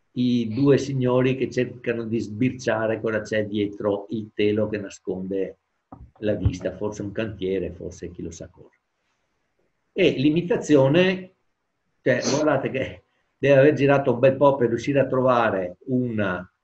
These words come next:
una situazione con un, un telo simile, poi evidentemente ha chiesto a qualche amico, qualche parente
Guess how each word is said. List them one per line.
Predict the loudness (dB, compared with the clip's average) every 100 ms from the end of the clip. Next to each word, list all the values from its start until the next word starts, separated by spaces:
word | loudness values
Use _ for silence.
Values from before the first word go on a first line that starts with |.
| _
una | -8 -8
situazione | -8 -10 -6 -6 -2 0 0 -2 -6
con | -2 -2 -2 -6 -12 _
un, | -12 -10
un | -8 -10 0
telo | 2 4 0
simile, | -2 -2 0 4 4 2 -4 -18 _
poi | 2 2 4
evidentemente | 4 4 4 2 2 0 0 0 0 -4 0 2 2 -4 -8
ha | -4 -4
chiesto | 0 2 2 0 -4 -4 -6 _ _ _ _ _
a | _
qualche | -2 -2 0
amico, | -6 -6 -8 -8
qualche | -6 -6 -4
parente | -2 -2 -2 -2 -2 -2 -6 -18